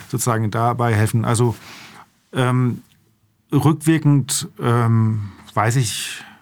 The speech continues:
nicht, ob da, also ich fand's, glaub ich, eine gute Sache, rückwirkend.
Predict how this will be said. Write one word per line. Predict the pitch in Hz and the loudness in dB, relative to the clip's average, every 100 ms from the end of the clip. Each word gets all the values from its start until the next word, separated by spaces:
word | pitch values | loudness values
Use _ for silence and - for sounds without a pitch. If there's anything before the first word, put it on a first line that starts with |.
| _ _ _ _ - - - _ | _ _ _ _ -20 -20 -20 _
nicht, | - 127 180 135 120 | -6 -4 0 2 2
ob | 135 | 0
da, | - 117 | 0 0
also | 123 120 | 0 0
ich | 135 139 | 2 2
fand's, | 151 139 | 0 2
glaub | 139 123 | 0 2
ich, | |
eine | 120 | 2
gute | 120 135 131 | 2 2 2
Sache, | 123 123 139 | 2 0 0
rückwirkend. | 143 139 147 143 135 | 0 2 0 2 0